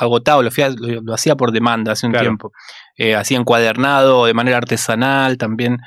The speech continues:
Speaker 1: eh, dibujos y algunos grabados, sí.
Speaker 2: Ujú.
Speaker 1: Lástima que no, no traje hoy,
Speaker 2: Bueno,
Speaker 1: pero
Speaker 2: no
Speaker 1: bueno,
Speaker 2: importa.
Speaker 1: nada.
Speaker 2: Después tenemos El
Speaker 1: Sí.
Speaker 2: Supervisor, que El Supervisor es una historia.
Speaker 1: Un cuento
Speaker 2: Eh,
Speaker 1: medio,
Speaker 2: eh,
Speaker 1: medio kafkiano, sí.
Speaker 2: kafkiano,
Speaker 1: Sí,
Speaker 2: sí.
Speaker 1: sí.
Speaker 2: Texto tuyo también.
Speaker 1: Sí, sí,
Speaker 2: Bien.
Speaker 1: sí.
Speaker 2: Eh,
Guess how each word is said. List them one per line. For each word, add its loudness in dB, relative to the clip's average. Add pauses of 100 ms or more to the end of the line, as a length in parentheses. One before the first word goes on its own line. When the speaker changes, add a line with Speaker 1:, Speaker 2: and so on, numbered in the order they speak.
(400)
Speaker 1:
eh, -2
dibujos 0
y 0
algunos 2
grabados, 0
sí. -2
Speaker 2:
Ujú. 0 (280)
Speaker 1:
Lástima 2
que 2
no, 0
no -2
traje -4
hoy, -2
Speaker 2:
Bueno, 4
Speaker 1:
pero 2
Speaker 2:
no 0
Speaker 1:
bueno, 0
Speaker 2:
importa. 2
Speaker 1:
nada. -12
Speaker 2:
Después 2
tenemos 2
El 0
Speaker 1:
Sí. 2
Speaker 2:
Supervisor, 2
que 0
El -2
Supervisor 4
es 0
una 2
historia. 4 (220)
Speaker 1:
Un 0
cuento 4
Speaker 2:
Eh, 0
Speaker 1:
medio, 4
Speaker 2:
eh, -2
Speaker 1:
medio 0
kafkiano, -4
sí. -2
Speaker 2:
kafkiano, 2
Speaker 1:
Sí, 4
Speaker 2:
sí. 2
Speaker 1:
sí. -4
Speaker 2:
Texto 2
tuyo 4
también. 0
Speaker 1:
Sí, 0
sí, 0
Speaker 2:
Bien. 4 (160)
Speaker 1:
sí. -12 (100)
Speaker 2:
Eh, 2